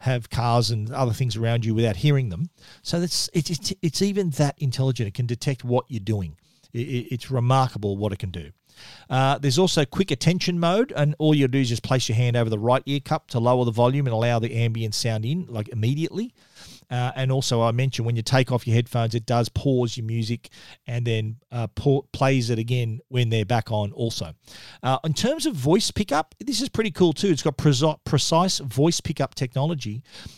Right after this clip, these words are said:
and it utilizes five microphones that pick up voices clearly for your phone calls and also for the speak to chat feature, and it works fantastic. Actually, really good sound from a pair of headphones. So if you're getting a call,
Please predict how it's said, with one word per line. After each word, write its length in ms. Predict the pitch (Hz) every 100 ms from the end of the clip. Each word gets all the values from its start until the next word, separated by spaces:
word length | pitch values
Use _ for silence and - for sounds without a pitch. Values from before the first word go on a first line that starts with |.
| -
and 140 | 131
it 80 | 139 165
utilizes 680 | 175 165 147 143 127 123
five 640 | - - 151 175 202 185 131
microphones 680 | 143 180 175 - 135 117
that 140 | 135 -
pick 180 | 151 147
up 120 | 120
voices 440 | 117 151 - 123
clearly 500 | - - 151 160 139
for 140 | - 131
your 120 | 120
phone 200 | 170 240
calls 340 | - 65 - - - _ _
and 140 | 131 139
also 240 | 151 143
for 100 | 131
the 80 | 135
speak 280 | - 156 139
to 80 | 123
chat 240 | 151 143
feature, 340 | 139 120 139 -
and 100 | 139
it 80 | 123
works 320 | 135 151 - -
fantastic. 760 | - 127 - 147 - - - - _ 131
Actually, 320 | 117 127 120
really 340 | 139 139 143
good 180 | 120 127
sound 340 | - 131 117 113
from 200 | 127 110
a 40 |
pair 200 | - 117
of 40 |
headphones. 380 | 107 131 120 -
So 60 | 117
if 60 |
you're 40 | 123
getting 240 | 139 110
a 60 | 101
call, 440 | - 131 107 202